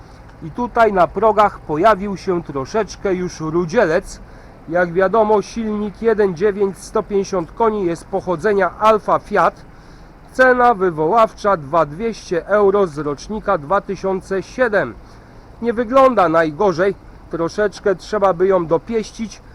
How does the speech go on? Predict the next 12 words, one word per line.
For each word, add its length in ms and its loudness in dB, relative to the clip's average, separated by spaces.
Myślę, 420 -2
że 160 -2
jeszcze 440 0
cena 420 2
jest 340 -4
do 140 -2
negocjacji. 880 -2
Wnętrze 560 -2
samochodu 580 0
czyste 440 0
i 80 0
zadbane, 640 2